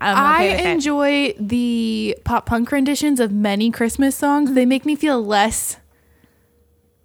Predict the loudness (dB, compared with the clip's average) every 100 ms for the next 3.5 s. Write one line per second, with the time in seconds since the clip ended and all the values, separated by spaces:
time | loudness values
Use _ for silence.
0 | _ -8 -2 -2 -2 -4 -2 -2 -4 -4
1 | -2 -2 0 -2 0 -2 0 0 -2 -6
2 | -10 -10 -8 -6 -2 -2 2 4 6 6
3 | 6 6 6 4